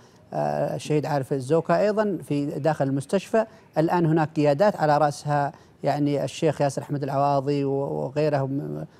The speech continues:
ال-، الفضلي وأبناء الرئيس، آه، السابق، إلى الآن مخفيين يعني في، في، في المحافظة. يعني نحن يعني نطالب من لديه ضمير في الإنسان، يعني ضمير إنساني،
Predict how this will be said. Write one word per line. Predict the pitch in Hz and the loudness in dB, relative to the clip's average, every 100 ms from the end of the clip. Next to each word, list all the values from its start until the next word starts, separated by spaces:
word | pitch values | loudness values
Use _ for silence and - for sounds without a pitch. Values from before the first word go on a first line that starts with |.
| - | -14
ال-، | 151 143 | -8 -4
الفضلي | - 139 143 - 147 147 143 | -4 -6 -4 0 0 2 2
وأبناء | 139 143 143 151 147 147 147 143 147 147 | 2 2 0 0 -2 -2 -2 0 0 -2
الرئيس، | 143 151 156 131 - | -2 -2 -2 -6 -6
آه، | 160 - 78 85 - | -6 -6 -8 -8 -12
السابق، | - - 143 147 - - - | -4 2 2 2 -6 -18 -2
إلى | 151 | 2
الآن | 202 220 220 | 2 2 0
مخفيين | 208 - 220 220 131 | -2 -2 0 0 -2
يعني | 123 123 | -4 -8
في، | 123 160 | -6 -6
في، | 151 160 139 | -2 -4 -2
في | 156 151 160 147 165 | -2 -2 -4 -8 -6
المحافظة. | 151 131 165 127 110 - - _ _ - | -6 0 0 0 -6 -12 -20 _ _ -10
يعني | 127 131 131 | -4 -2 -2
نحن | 151 - 185 143 | -2 2 2 2
يعني | 139 123 139 | -2 -2 -2
نطالب | 123 151 165 151 131 127 | -2 4 6 6 2 -2
من | 135 | -2
لديه | 127 131 147 | -2 0 0
ضمير | 123 123 135 123 - | 0 -2 -2 -4 -6
في | |
الإنسان، | 117 135 127 135 143 | -10 -8 -6 -6 -6
يعني | 131 123 127 | -8 -6 -6
ضمير | 143 131 147 143 | -6 -2 -2 -2
إنساني، | 127 117 139 123 | -6 -2 -2 -2